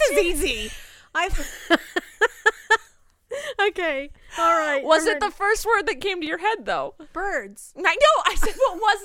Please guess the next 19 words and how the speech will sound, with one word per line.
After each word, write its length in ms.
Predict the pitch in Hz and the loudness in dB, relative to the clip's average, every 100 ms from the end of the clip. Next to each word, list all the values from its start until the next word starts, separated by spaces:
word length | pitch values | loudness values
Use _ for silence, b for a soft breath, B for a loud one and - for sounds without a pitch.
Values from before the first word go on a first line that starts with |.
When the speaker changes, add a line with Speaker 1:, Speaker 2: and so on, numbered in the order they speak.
| 392 | -4
Speaker 2:
it? 200 | 262 - - | -4 -6 -2
Was 240 | 302 339 | 0 0
it 220 | 330 - | -4 -4
the 100 | 349 | -6
first 340 | 349 381 381 - | -4 -4 -6 -10
real 360 | 202 254 269 | -4 0 0
word, 360 | 294 302 269 262 | 0 0 0 -2
or 80 | 220 | -2
did 180 | 240 220 | -2 -6
you 80 | 254 | -8
sit 220 | - 277 | -6 -6
there 140 | 262 | -6
for 120 | 254 208 | -6 -8
a 60 | |
second 280 | - 185 156 | -4 -4 -4
and 120 | 151 | -8
think 220 | - 220 208 | -8 -8 -8
of 100 | 175 | -8
something? 380 | 170 - 120 | -10 -10 -14